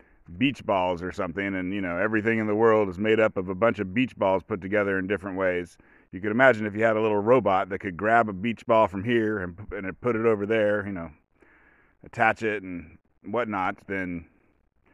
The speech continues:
I mean, you could do some stuff. You know, you could cure cancer. You could send a bunch of these nanobots into your bloodstream. They'd ride around in the little roller coaster of your veins. They'd get to the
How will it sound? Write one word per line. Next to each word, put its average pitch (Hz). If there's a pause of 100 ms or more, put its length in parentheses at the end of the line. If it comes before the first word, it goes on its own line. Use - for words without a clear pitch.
(260)
I -
mean, 107
you 135
could 117
do 120
some 107
stuff. -
You 104
know, 85
you 85
could 92
cure 120
cancer. 113
You 95
could 80
send 120
a -
bunch 113
of 110
these 104
nanobots 113
into 110
your 98
bloodstream. 127 (460)
They'd 90
ride 110
around 120
in 110
the 107
little 110
roller 120
coaster 120
of 104
your 98 (680)
veins. 127 (960)
They'd 87
get 113
to 117
the 92